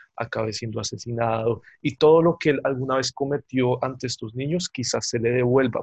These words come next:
por esa justicia. O la segunda opción es que viva con seguridad el resto de su vida y tenga que pasársela en una casa encerrado. O sea, lo que trato de decir con esto es que cuando tú has cometido un acto como esto,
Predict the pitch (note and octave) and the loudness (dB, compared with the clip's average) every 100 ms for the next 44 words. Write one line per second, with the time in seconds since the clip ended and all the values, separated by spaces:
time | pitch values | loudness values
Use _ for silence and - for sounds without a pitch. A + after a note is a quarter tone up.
0 | - A#2 G#2+ G#2+ C3 - B2+ A#2 - - | -4 -6 -6 -10 -8 -4 -4 -6 -14 -4
1 | D3 D3 D3 C3+ C3 C3 - E3+ F3 - | 0 2 0 -2 0 -2 -2 -2 -2 -10
2 | _ _ - B2+ - B2+ B2+ B2 A#2+ B2 | _ _ -4 -4 -2 0 2 0 -2 -6
3 | B2 B2+ B2 C3+ C3+ B2 B2 A2+ A2+ B2 | -4 -4 -2 0 2 2 0 -4 -4 -6
4 | - B2 A#2+ C#3+ C#3 C3+ C3+ C3+ - - | -6 -6 -2 0 0 2 0 -2 -10 -8
5 | B2+ B2+ A#2+ A#2+ - B2 C3 B2+ A#2 A#2+ | -4 0 -2 -2 -4 0 2 2 0 -2
6 | B2+ A2+ - A#2+ A2+ A2+ - B2 B2+ C3+ | -2 -4 -4 -6 -6 -6 -4 -2 0 0
7 | - C3+ C#3 - _ _ - C3+ - - | 0 2 2 0 _ _ -4 -2 -2 0
8 | C#3+ D3+ D#3 D#3 C3 C3 C3 B2+ B2 - | 0 4 2 2 -2 -4 -4 -4 -8 -12
9 | - C3 C#3+ - B2 - B2+ C#3 B2+ B2 | -8 -6 -6 -4 -6 -6 -6 -6 -6 -4
10 | A#2+ - A2+ - C3 C3+ C3+ - | -4 -6 -14 -10 -6 -4 -6 -8